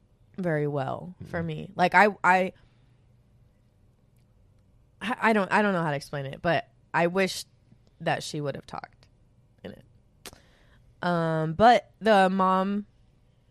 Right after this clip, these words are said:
Speaker 1: working really hard and saving
Speaker 2: The
Speaker 1: up
Speaker 2: mom was,
Speaker 1: and
Speaker 2: that was, she
Speaker 1: I
Speaker 2: was, that was a high point. I did
Speaker 1: Yeah,
Speaker 2: enjoy
Speaker 1: I
Speaker 2: the mom.
Speaker 1: really, I liked the
Speaker 2: Yeah.
Speaker 1: mom a lot. <clears throat> And then the last one I have in this one is Song Wei.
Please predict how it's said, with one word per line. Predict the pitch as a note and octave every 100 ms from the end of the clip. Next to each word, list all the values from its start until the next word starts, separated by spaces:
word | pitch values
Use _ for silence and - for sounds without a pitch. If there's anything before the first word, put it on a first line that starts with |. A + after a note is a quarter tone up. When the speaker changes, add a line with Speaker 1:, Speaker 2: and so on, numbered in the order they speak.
| _ _ - _
Speaker 1:
working | F3 F3+ F3+ F3+
really | E3+
hard | E3+ D#3+
and | D3+ D#3+
saving | E3 D3
Speaker 2:
The | D3
Speaker 1:
up |
Speaker 2:
mom | B2 B2+
was, | D#3 D3+
Speaker 1:
and | D3 -
Speaker 2:
that | G2 G#2+
was, | G#2
she | F#2+
Speaker 1:
I | E3 G3
Speaker 2:
was, |
that | G#2+
was | G#2
a | F#2+
high | F#2
point. | - D2+ - -
I |
did | G3+
Speaker 1:
Yeah, | E3
Speaker 2:
enjoy | E3 F3+
Speaker 1:
I | F3+
Speaker 2:
the | F#3
mom. | F#3
Speaker 1:
really, | F3 E3+ -
I | E3+
liked | E3+ E3+
the | -
Speaker 2:
Yeah. | D#3
Speaker 1:
mom | C#3
a | F2+
lot. | - - _ _ -
<clears throat> | D#4+ D4 G#3 _ _ -
And | A3+
then | G#3
the | G3+
last | G3+ G3+
one | A3 G3+
I |
have | G3 F3+ E3+
in | E3+
this | E3 -
one | E3 -
is | D#3+ E3 - _ _ _ _ _ _
Song | - - F3 F3+
Wei. | F#3 E3 D#3+ E3+ B3+